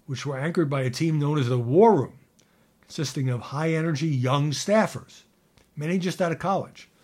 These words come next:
who spent their days scanning the internet for noteworthy storylines, composing posts, and dreaming up memes and videos they hoped would go viral.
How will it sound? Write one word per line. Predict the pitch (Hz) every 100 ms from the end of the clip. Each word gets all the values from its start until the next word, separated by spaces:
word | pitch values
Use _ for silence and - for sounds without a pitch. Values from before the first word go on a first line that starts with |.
| - - - _ _ _
who | 151
spent | 131 - 196 220
their | 254 247
days | 185 151 117 113
scanning | - - 127 156 180
the | 165 156
internet | 139 123 95 90 - _ _ - _ _ _
for | -
noteworthy | 127 147 196 147 143
storylines, | 143 - 147 120 101 98 98 127 127 - _ _ _ _ - _ _ _ _
composing | - 139 131 156 156 180 175
posts, | - 113 123 -
and | 123
dreaming | 113 139 143 139
up | 139
memes | 139 226 196 131
and | 127
videos | 151 240 151 110 123 - - _ - -
they | 135 143
hoped | 120 120 110 127
would | 127 135
go | 147 151 156 156 - _ - 120 113
viral. | 160 214 226 151